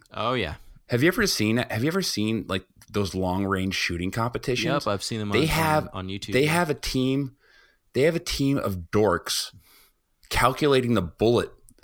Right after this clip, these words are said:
Speaker 2: ballistics.
Speaker 1: Absolutely. Yeah, they have to. They, they
Speaker 2: They have,
Speaker 1: calculate
Speaker 2: like,
Speaker 1: the
Speaker 2: their own,
Speaker 1: distance,
Speaker 2: they have,
Speaker 1: they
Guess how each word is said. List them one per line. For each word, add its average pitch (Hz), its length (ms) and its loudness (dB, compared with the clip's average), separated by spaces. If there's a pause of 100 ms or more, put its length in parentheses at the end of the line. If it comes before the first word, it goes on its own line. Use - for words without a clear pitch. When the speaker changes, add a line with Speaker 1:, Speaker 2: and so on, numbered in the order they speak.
(420)
Speaker 2:
ballistics. - 720 -4
Speaker 1:
Absolutely. 95 680 -6
Yeah, 113 140 -6
they 92 80 -8
have 120 200 -4
to. 95 140 -6
They, 90 120 -6
they 92 160 -10
Speaker 2:
They 95 100 -8
have, 95 140 -2
Speaker 1:
calculate 135 200 4
Speaker 2:
like, 147 160 4
Speaker 1:
the 143 60 4
Speaker 2:
their 127 140 6
own, 120 120 4
Speaker 1:
distance, 107 80 0
Speaker 2:
they 131 80 4
have, 139 160 4
Speaker 1:
they - 40 -16